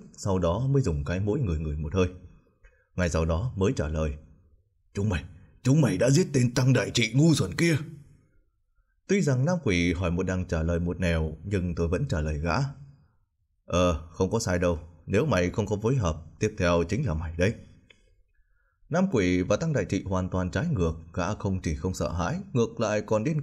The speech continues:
cuồng cười ha hả. <laughs> "Chỉ bằng ba người chúng mày sao có thể giết được tao hả?" Này nha, đầu óc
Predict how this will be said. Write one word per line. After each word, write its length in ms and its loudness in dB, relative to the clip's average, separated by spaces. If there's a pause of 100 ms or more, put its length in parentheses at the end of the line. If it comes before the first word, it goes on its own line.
cuồng 300 -2
cười 220 0
ha 100 0
hả. 200 -2 (580)
<laughs> 100 2 (1120)
"Chỉ 260 0
bằng 340 2
ba 140 2
người 260 2
chúng 160 4
mày 140 2
sao 280 -2 (260)
có 180 4
thể 140 -2
giết 180 0
được 220 -4
tao 140 -2
hả?" 200 2 (4000)
Này 200 2
nha, 220 0 (320)
đầu 200 2
óc 140 0